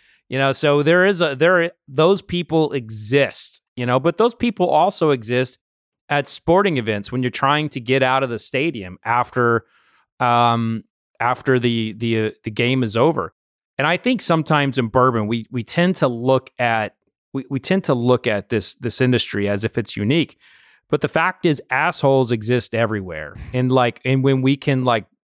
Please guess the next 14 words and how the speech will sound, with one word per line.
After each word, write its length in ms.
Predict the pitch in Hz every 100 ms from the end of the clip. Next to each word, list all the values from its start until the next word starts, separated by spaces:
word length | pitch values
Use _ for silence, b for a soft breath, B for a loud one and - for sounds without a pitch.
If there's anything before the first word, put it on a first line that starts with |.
| _
when 180 | - 123
we 160 | 123 113
can 220 | 135 127
kinda 240 | - 180
compare 520 | - 117 - 139 156 139
bourbon 440 | 131 135 131 120
to 180 | - -
other 340 | 123 131 120 104
hobbies 640 | 120 120 120 123 120 113
or 200 | 98 101
enthusiasts, 680 | - 127 131 113 104 - - B B B B
uh, 180 | 104 98
enthusiast 520 | 110 139 131 127 -
groups, 400 | - 117 113 -